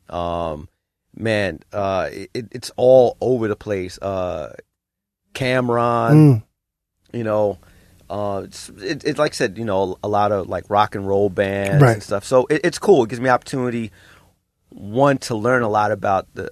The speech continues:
Speaker 1: about this music and appreciate it. I mean, it's funny, like, talking to a lot of the young cats, like, um, man,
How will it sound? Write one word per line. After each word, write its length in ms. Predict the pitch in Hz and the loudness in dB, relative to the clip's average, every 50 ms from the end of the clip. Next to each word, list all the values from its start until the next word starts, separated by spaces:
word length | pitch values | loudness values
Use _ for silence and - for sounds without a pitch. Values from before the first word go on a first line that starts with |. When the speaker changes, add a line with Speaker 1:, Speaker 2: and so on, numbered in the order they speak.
| - - | -12 -12
Speaker 1:
about 320 | 73 101 - 98 95 - | -10 -4 -2 -2 -2 -4
this 140 | - 92 - | -6 -10 -10
music 340 | 117 113 110 107 92 101 - | -6 -6 -6 -6 -6 -8 -8
and 100 | 98 87 | -10 -10
appreciate 480 | 82 - - 127 - - 107 95 87 82 | -10 -8 -8 -8 -8 -8 -8 -8 -8 -6
it. 80 | 78 | -4
I 40 | 120 | -2
mean, 200 | 139 156 156 139 - _ | -2 -2 -2 -4 -8 _
it's 160 | 139 135 - - - | -12 -12 -12 -14 -10
funny, 220 | - - 180 160 123 | -4 0 0 0 0
like, 140 | 120 117 | 0 -2
talking 300 | - 160 156 147 156 147 | 2 0 0 0 0 -6
to 100 | - - | -6 -2
a 20 | 131 | 0
lot 220 | 131 135 139 120 | 2 2 2 2
of 80 | 120 110 | 0 -6
the 60 | 107 | -4
young 240 | 110 123 139 147 143 | -4 -2 -2 -4 -2
cats, 340 | - 127 110 98 - - - _ - - - - _ | -2 0 0 0 -2 -4 -12 _ -20 -20 -20 -18 _
like, 240 | - 110 110 110 - | -2 -2 -2 0 -2
um, 560 | 120 113 107 104 101 101 98 95 98 95 95 - _ _ - - _ _ _ _ _ _ _ _ _ | -2 -2 0 0 0 0 -2 -2 -4 -8 -10 -14 _ _ -20 -20 _ _ _ _ _ _ _ _ _
man, 320 | - 147 131 101 82 90 | -6 -4 -4 -4 -6 -8